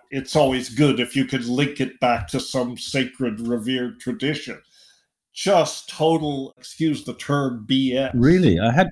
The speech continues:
Speaker 2: that's already something I've learned. So how do, how, how did it get discovered then? Who,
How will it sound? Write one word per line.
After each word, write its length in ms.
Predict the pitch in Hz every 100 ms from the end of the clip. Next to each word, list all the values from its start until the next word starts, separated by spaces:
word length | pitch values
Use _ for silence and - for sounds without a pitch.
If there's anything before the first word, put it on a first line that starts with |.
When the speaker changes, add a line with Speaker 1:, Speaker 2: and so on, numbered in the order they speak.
| -
Speaker 2:
that's 300 | 160 156 -
already 340 | 139 139 165 156
something 360 | - 143 120
I've 140 | 117 104
learned. 300 | 107 95 107 123 _ - _ _ _ _
So 140 | 151
how 100 | 160
do, 140 | 254 226
how, 160 | 262 330 311 247
how 120 | 302
did 140 | 320
it 80 | 294
get 160 | 269 277
discovered 540 | 302 - 330 311 175
then? 180 | 107
Who, 100 | 80